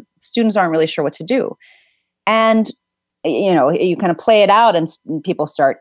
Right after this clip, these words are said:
arguing or people start whispering, people start giggling. One person says, "Hey, maybe this is the class." Another one shushes them. And, and basically over the course of five minutes, the class starts talking and kind of starts controlling one another.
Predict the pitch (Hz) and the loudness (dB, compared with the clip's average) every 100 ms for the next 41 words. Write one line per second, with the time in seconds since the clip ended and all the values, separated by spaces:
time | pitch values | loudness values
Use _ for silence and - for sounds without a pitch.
0 | - 185 214 190 196 190 180 151 - - | 0 2 4 4 2 2 0 -2 -4 -8
1 | - 139 175 202 - 190 190 185 175 - | -2 0 0 -2 -2 0 2 0 -6 -6
2 | 143 101 143 196 196 185 185 185 160 160 | -6 -4 -2 0 2 2 2 2 2 0
3 | 160 151 151 147 139 143 202 180 165 160 | 0 -2 -4 0 -2 0 0 2 2 0
4 | 143 151 180 156 165 160 147 156 143 - | -4 -4 0 0 0 0 -2 0 -2 0
5 | 196 185 185 160 180 175 - - _ _ | 0 0 -2 0 2 0 -4 -20 _ _
6 | 214 214 - - 202 202 190 226 294 302 | 0 0 -2 -2 0 0 2 2 2 0
7 | 233 202 185 - 180 185 - 180 170 190 | 2 2 0 -2 -2 -2 0 0 2 2
8 | 254 190 185 - 208 214 226 214 180 - | 0 0 -6 -2 0 0 0 -2 -2 -4
9 | - 208 220 202 175 - 185 185 160 - | -2 -2 0 -2 -2 -2 0 0 -2 -2
10 | 202 185 - 180 - 202 190 180 - 151 | 0 0 -2 -8 0 2 4 2 -2 0
11 | 165 160 139 214 269 - - | 2 2 2 2 2 -2 -4